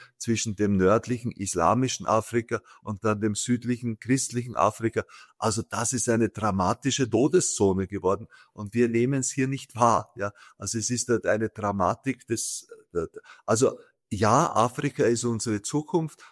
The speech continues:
nur bitte nehmen wir wahr, wir müssen gerade Afrika, diese jungen Kirchen mit allen Mitteln stützen, weil sie unter einem unglaublichen Druck sind, der eben jetzt von verschiedenen Seiten ausgeübt wird.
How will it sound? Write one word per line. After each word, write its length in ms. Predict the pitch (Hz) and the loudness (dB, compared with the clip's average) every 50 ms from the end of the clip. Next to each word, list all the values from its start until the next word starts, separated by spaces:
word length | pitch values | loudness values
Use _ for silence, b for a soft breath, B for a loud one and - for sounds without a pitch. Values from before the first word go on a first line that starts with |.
| B B | B B
nur 300 | 107 107 131 147 156 147 | -6 0 2 2 2 2
bitte 300 | 147 147 139 - 143 135 120 | 0 -4 -4 -2 -2 -2 -2
nehmen 440 | 110 110 117 131 143 139 123 120 | 0 2 2 2 2 0 -2 -2
wir 140 | 120 113 - | -2 -2 0
wahr, 200 | 107 98 110 110 - | 0 0 0 0 0
wir 120 | 113 113 | 0 0
müssen 460 | 104 110 120 147 165 - - - 147 - | 0 2 2 2 2 0 -2 -4 -6 -4
gerade 500 | 120 107 98 98 98 117 117 123 - - | -4 -4 -2 -2 -2 -2 0 0 0 0
Afrika, 560 | 113 120 - - - 117 - - 117 117 - B B B B B - | 0 -2 -4 -6 -8 -8 -4 -4 -4 -4 -6 B B B B B -6
diese 220 | 120 113 - 123 | -6 -4 -2 -2
jungen 500 | 113 113 120 127 139 143 139 135 127 127 | 0 2 2 2 2 2 -2 -4 -4 -6
Kirchen 340 | - - 139 135 139 143 131 | -6 -6 -4 -4 -4 -4 -6
mit 200 | 120 117 - _ - | -6 -6 -8 _ -6
allen 320 | - 110 123 147 151 147 | -2 0 2 2 2 2
Mitteln 420 | 139 139 139 135 135 131 131 120 - _ _ | 0 -2 -2 -4 -4 -6 -6 -6 -8 _ _
stützen, 760 | - - - - - 185 208 - - - - 139 135 143 - b b b b b - | -14 -12 -10 -4 -2 -2 -2 0 -2 -6 -4 -4 -6 -8 -10 b b b b b -4
weil 160 | 98 110 120 | -2 -2 -2
sie 160 | - - 98 | -2 -2 -2
unter 300 | 120 127 127 117 123 117 | 0 0 0 2 2 2
einem 200 | 120 123 123 113 | 2 2 0 -2
unglaublichen 880 | - - - 151 175 170 170 170 120 117 113 - 123 123 113 117 107 - | -2 -2 0 0 0 0 0 0 0 0 0 0 -2 -4 -4 -4 -8 -8
Druck 300 | - - 131 151 147 - | -4 -2 -2 -2 0 -2
sind, 380 | - - - 156 156 147 - b b b b b b - | -4 -2 0 -2 -2 -4 -6 b b b b b b -2
der 160 | 110 107 98 | 0 2 2
eben 180 | 117 120 110 120 | 2 0 2 2
jetzt 260 | 117 117 110 - - | 2 2 0 -2 -4
von 140 | - 117 110 | -4 -4 -4
verschiedenen 640 | - 113 110 - - 123 117 123 123 123 117 113 | -4 -4 -6 -6 -4 -4 -4 -2 -2 0 -2 -2
Seiten 420 | - - - 101 98 101 - - 104 | -4 -4 -2 0 0 -2 -2 -6 -4
ausgeübt 640 | - 85 98 220 - - - 127 127 117 - - - | 0 0 0 0 -2 -4 -2 -2 -2 -2 -4 -4 -2
wird. 160 | 135 131 135 | -2 -2 -2